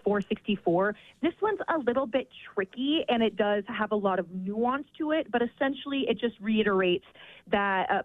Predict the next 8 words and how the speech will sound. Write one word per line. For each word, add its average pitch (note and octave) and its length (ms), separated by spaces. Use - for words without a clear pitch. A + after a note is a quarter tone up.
parents G#3 460
have F#3 360
ground F3+ 600
to F#3+ 120
sue G3+ 320
social F#3 260
media F#3+ 320
companies F#3+ 480